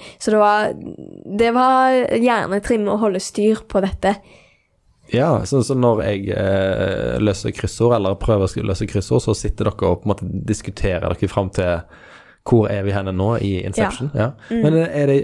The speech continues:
Speaker 2: for meg så virker det som en, en, en veldig annerledes måte å se film på enn den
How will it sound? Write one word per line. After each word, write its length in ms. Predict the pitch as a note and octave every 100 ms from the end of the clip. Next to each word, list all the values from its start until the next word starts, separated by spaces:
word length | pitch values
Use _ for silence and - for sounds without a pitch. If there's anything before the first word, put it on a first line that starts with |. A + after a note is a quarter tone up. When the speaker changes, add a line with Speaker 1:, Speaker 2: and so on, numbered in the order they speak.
| C3+ B2
Speaker 2:
for 140 | C#3+
meg 160 | B2+ D3+
så 80 | E3
virker 280 | D3 A#2+ A2
det 160 | A2 G#2+
som 140 | G#2+
en, 140 | G#2 -
en, 160 | G#2+ G2 -
en 160 | A2+ G#2
veldig 220 | G#2 -
annerledes 480 | E3 B2+ G2+ G2 -
måte 220 | G#2 G2
å 40 |
se 140 | - F#2
film 260 | - F#2 E2
på 140 | A2
enn 380 | G#2 F#2+ F#2 F2+ G2+
den 300 | F#2+ G2